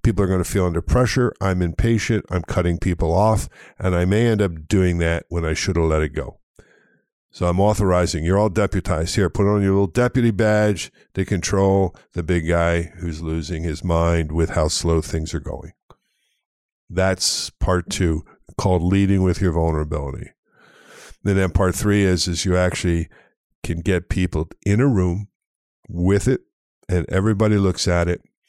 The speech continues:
and then start sharing it. And you share it by asking people to pick out two things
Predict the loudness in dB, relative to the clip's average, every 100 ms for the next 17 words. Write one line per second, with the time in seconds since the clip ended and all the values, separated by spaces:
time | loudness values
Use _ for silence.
0 | _ _ _ _ -4 0 0 0 0 0
1 | 0 0 0 2 0 -2 -4 -4 -2 0
2 | 0 2 2 2 0 0 0 0 -2 -2
3 | -2 -2 -2 0 -2 0 0 0 -2 -2
4 | 0 -2 -2 -4 -8